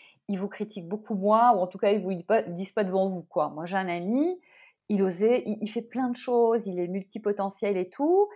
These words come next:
et il osait pas faire toutes ces choses-là différentes. Donc, heu, il, des podcasts, il chante, il fait de l'animation,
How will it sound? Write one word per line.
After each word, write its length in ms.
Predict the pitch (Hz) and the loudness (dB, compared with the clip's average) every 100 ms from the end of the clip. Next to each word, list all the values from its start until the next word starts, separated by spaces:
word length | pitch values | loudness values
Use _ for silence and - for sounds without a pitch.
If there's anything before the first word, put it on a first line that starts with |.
| - _ | -14 _
et 120 | 208 | 0
il 120 | 208 233 | 2 2
osait 280 | 247 262 - | 2 2 6
pas 220 | 311 320 | 6 6
faire 140 | 240 226 | 0 -4
toutes 140 | 208 | -8
ces 120 | - 208 | -8 -6
choses-là 320 | 208 190 190 | -4 -2 -2
différentes. 540 | 185 - 185 180 180 _ - - - | -4 -4 -2 -4 -6 _ -20 -20 -8
Donc, 300 | 180 180 180 | -4 -4 0
heu, 300 | 170 170 170 | 2 2 0
il, 480 | 170 160 165 - - | -2 -8 -16 -18 -8
des 100 | 165 | -6
podcasts, 1000 | 165 147 _ - 226 226 226 226 233 180 170 _ _ | -6 -12 _ 6 10 10 10 6 2 -6 -6 _ _
il 40 | - | -18
chante, 640 | - - 233 226 226 226 226 - | -10 0 2 4 2 0 -6 -6
il 40 | |
fait 100 | 190 | -6
de 60 | 165 | -4
l'animation, 1000 | 160 165 160 - - 247 226 226 233 | -6 -8 -10 -12 -8 -6 -4 -6 -8